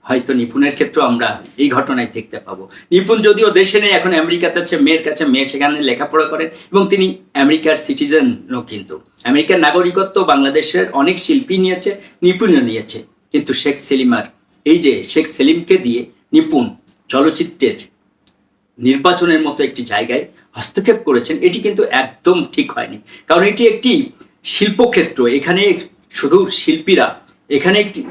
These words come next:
সৃষ্টিশীল কাজকর্ম হয়, আমরা সবাই জানি। এখানে কোনো রাজনীতিবিদ হস্তক্ষেপ করবে, এটা কিন্তু কারোরই কাম্য নয়। কেউ কামনা করে না যে এরকম একটি ঘটনা ঘটবে। নিপুণ সেটি করিয়েছেন, এবং যার কারণে নিপুণ কিন্তু এখন দেশেও নাই। দেশে আসলে হয়তো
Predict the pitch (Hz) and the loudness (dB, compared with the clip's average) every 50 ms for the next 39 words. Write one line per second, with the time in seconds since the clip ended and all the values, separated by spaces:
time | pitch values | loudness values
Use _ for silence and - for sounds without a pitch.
0 | - - - - _ _ - - 220 214 214 - 247 - 240 208 185 - 175 160 | -14 -20 -20 -20 _ _ -8 -4 -2 -2 -2 0 -2 0 0 -2 0 0 0 0
1 | 160 - - _ _ _ - - - 285 135 135 123 117 120 131 131 127 131 139 | 0 -4 -8 _ _ _ -2 0 2 4 4 2 2 0 0 0 0 0 0 -2
2 | 147 - - 135 143 160 147 - 127 107 101 104 - - _ _ _ _ - 147 | -2 -2 -2 0 2 2 2 2 0 -2 -4 -6 -12 -16 _ _ _ _ -4 -2
3 | 143 143 175 185 214 220 214 214 - _ _ _ _ _ _ _ _ _ _ - | 0 2 2 2 2 2 0 -2 -8 _ _ _ _ _ _ _ _ _ _ 2
4 | 170 185 196 160 - - - - - 185 190 - 208 202 208 - - - - - | 4 4 4 4 2 0 -2 0 0 0 0 0 0 -2 -2 -4 -4 -6 -8 -8
5 | - - - 226 196 - - 170 135 127 143 156 160 180 175 196 190 208 214 - | -2 2 2 2 2 4 0 0 2 2 0 0 0 0 -2 0 -4 -4 -6 -6
6 | - - - 139 147 180 208 233 240 - - - 160 143 139 131 120 117 110 110 | -8 -2 2 4 4 6 4 4 2 0 0 0 2 2 2 -2 -6 -8 -10 -12
7 | - _ _ _ _ _ - 180 208 233 - 196 185 185 190 185 175 - - 160 | -16 _ _ _ _ _ 4 4 4 4 4 2 2 2 2 2 2 2 2 2
8 | 156 151 175 170 165 165 - - 160 160 160 - 175 165 156 - - 135 - - | 2 2 2 0 0 0 0 0 0 0 0 0 -2 -2 -2 -2 -4 -10 -10 -8
9 | - - 127 131 127 120 - 135 135 - - 110 - - - _ _ - - 143 | -4 -2 -2 -2 -2 -2 -4 -4 -4 -4 -6 -8 -8 -8 -12 _ _ -2 -2 0
10 | 143 - 185 175 - - 156 143 151 151 - - 139 139 170 190 185 185 196 202 | 2 2 0 0 2 0 0 0 -2 -6 -2 0 2 4 4 4 4 2 0 -2
11 | 202 208 - _ _ _ _ _ - 143 135 - - 143 139 143 147 - 165 160 | -2 -4 -10 _ _ _ _ _ -4 -4 -4 -2 0 0 2 2 2 2 0 0
12 | 147 135 135 131 139 135 147 156 143 127 151 143 - 156 147 123 - - 120 107 | 0 0 -2 -4 -4 -2 -2 -4 -4 -4 -6 -4 -2 0 0 0 -2 -4 -6 -6
13 | 110 - _ _ _ - - 127 151 - - - 156 135 120 113 104 - - _ | -6 -14 _ _ _ -4 0 2 2 2 4 2 2 2 2 0 -2 -6 -8 _
14 | _ - - _ - 185 214 214 247 247 - - - 240 214 214 220 214 214 220 | _ -20 -8 _ 2 2 4 4 4 4 2 2 2 2 4 4 4 2 2 0